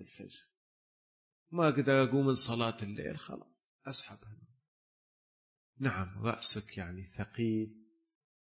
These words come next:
ولا تستطيع الاستيقاظ شيء وأنت معذور، لكن النية شيء آخر. الإنسان فليعزم على هذا،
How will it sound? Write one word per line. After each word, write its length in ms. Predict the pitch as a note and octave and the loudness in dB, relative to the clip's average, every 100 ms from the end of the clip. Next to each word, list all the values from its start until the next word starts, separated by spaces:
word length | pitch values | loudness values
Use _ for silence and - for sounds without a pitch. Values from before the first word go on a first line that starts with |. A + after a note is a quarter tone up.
| G#2+ | -12
ولا 1040 | G#2+ A2 A2 G#2+ G#2+ G#2+ G#2 G#2+ B2+ B2 | -6 -4 -2 0 2 2 2 6 6 6
تستطيع 600 | B2 G#2+ - G#2+ B2+ A#2+ | 2 -2 -2 2 4 4
الاستيقاظ 680 | A2+ A2 - - A2 C3 D3+ | 4 0 -2 -4 -4 2 2
شيء 400 | D3+ - D#3+ F3 - - - - _ _ | 4 8 8 8 2 -10 -20 -20 _ _
وأنت 260 | A2+ A#2 B2+ | -2 2 6
معذور، 720 | B2+ A2 A2+ E3+ E3+ A#2+ - - - _ _ _ _ _ _ _ | 8 8 8 6 6 2 -12 -18 -20 _ _ _ _ _ _ _
لكن 580 | G#2+ B2+ D3+ - F#3+ A3+ - - | 2 6 6 8 8 8 2 -4
النية 440 | B2+ A#2+ B2+ G3+ F#3+ | 0 2 4 4 2
شيء 440 | - E3 D#3+ F#3+ | 0 -4 -4 -4
آخر. 280 | F3+ - B2+ - | -6 -10 -20 -2
الإنسان 640 | D3+ D3+ D3 - F#3+ G#3+ - - _ _ | 0 2 2 0 0 -2 -6 -20 _ _
فليعزم 920 | - F#3+ A3 A#3 B3 G3+ D#3 F#3 F3 | 8 10 12 12 12 12 8 6 4
على 200 | D#3+ E3 | 2 2
هذا، 680 | D#3+ D3 D3 C3+ B2+ B2 B2+ | 2 0 -2 -2 -4 -8 -14